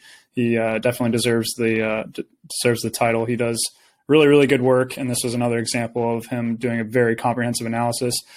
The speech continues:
So specifically what you're referring to, and kind of the, the main thing I focused on for the newsletter, was the agreement analysis that they performed. So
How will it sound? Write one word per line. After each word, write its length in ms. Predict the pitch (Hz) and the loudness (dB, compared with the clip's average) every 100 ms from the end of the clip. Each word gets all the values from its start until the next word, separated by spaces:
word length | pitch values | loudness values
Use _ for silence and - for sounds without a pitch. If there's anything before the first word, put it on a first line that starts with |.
| - - | -18 -6
So 100 | 127 | -2
specifically 500 | - 185 170 165 156 | 4 4 6 6 6
what 120 | 151 | 6
you're 120 | 147 | 4
referring 320 | 135 139 135 | 4 4 4
to, 160 | 139 131 | 4 2
and 100 | 123 | 2
kind 180 | 131 127 | 0 0
of 140 | 117 | 0
the, 160 | 123 123 | 0 0
the 100 | 123 | 0
main 220 | 127 120 | 0 0
thing 120 | 127 | -2
I 60 | 120 | -2
focused 280 | 131 123 - | -2 -2 -4
on 120 | 123 | -6
for 80 | 120 | -4
the 80 | 123 | 2
newsletter, 520 | 135 131 127 127 123 _ _ - | 4 4 4 2 -2 _ _ -2
was 380 | 127 127 123 117 120 | 2 4 4 0 -2
the 280 | 123 123 123 | 0 2 2
agreement 440 | 135 127 135 139 135 | -2 2 4 6 4
analysis 520 | 131 131 131 139 127 - | 4 4 2 0 -2 -4
that 80 | 127 | -2
they 120 | 131 | -4
performed. 440 | 131 - 160 220 _ - - _ _ | -4 -4 -4 -4 _ -20 -20 _ _
So 500 | - 139 127 123 | 0 4 4 2